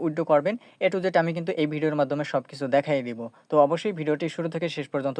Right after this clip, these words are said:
দেখতে থাকবেন। আর অ্যাকাউন্ট খোলার সাথে সাথে কিন্তু আপনি already পঞ্চাশ টাকা আপনার অ্যাকাউন্টে পেয়ে যাবেন। এটা কিন্তু আপনার অ্যাকাউন্টে, অ্যাকাউন্ট খোলার সাথে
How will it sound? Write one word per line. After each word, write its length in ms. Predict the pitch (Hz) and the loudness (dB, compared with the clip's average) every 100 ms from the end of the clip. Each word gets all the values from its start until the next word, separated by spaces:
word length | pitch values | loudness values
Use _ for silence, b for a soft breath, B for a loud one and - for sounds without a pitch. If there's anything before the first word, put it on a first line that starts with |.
| 143 | 0
দেখতে 180 | 151 143 | 0 -2
থাকবেন। 260 | 131 113 113 B B B 156 | -4 -4 -8 B B B 0
আর 60 | - | 6
অ্যাকাউন্ট 340 | 175 190 226 220 | 6 6 4 2
খোলার 240 | 208 202 196 | 2 2 4
সাথে 140 | 190 185 | 2 0
সাথে 140 | 185 185 | -2 -2
কিন্তু 140 | 185 165 | 2 4
আপনি 160 | 156 175 226 151 | 4 -2 2 4
already 320 | 147 147 156 - | 4 4 -2 -4
পঞ্চাশ 280 | 147 151 143 151 | -4 -2 -2 -2
টাকা 160 | 135 170 143 | 0 0 0
আপনার 200 | - 131 | -2 0
অ্যাকাউন্টে 340 | 127 - 131 143 | 0 -2 -6 -4
পেয়ে 140 | 170 165 | 0 0
যাবেন। 200 | 131 117 113 b b - | 0 -2 -8 b b -2
এটা 140 | 151 170 | 2 2
কিন্তু 200 | 175 160 277 b b b 156 | 0 -2 -4 b b b 0
আপনার 200 | 147 175 156 | 4 6 6
অ্যাকাউন্টে, 400 | 165 165 165 214 | 6 2 2 0
অ্যাকাউন্ট 280 | 151 165 156 | 0 0 0
খোলার 180 | 160 151 156 | 0 0 0
সাথে 160 | 147 | -4